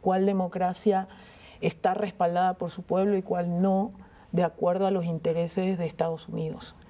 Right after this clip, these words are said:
Eh, un pueblo como el boliviano no hubiera podido soportar, eh, estar sentada ahí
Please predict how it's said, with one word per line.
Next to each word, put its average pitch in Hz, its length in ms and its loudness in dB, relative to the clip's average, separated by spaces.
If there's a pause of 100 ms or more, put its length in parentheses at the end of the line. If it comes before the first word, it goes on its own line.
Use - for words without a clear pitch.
(320)
Eh, 156 420 0 (640)
un 180 200 0
pueblo 208 340 2
como 175 180 -4
el 165 60 -2
boliviano 165 540 0
no 185 200 2
hubiera 196 420 2
podido 170 640 -2 (100)
soportar, - 680 -4 (540)
eh, 160 400 -2
estar 170 420 0
sentada 180 500 0
ahí 180 360 -2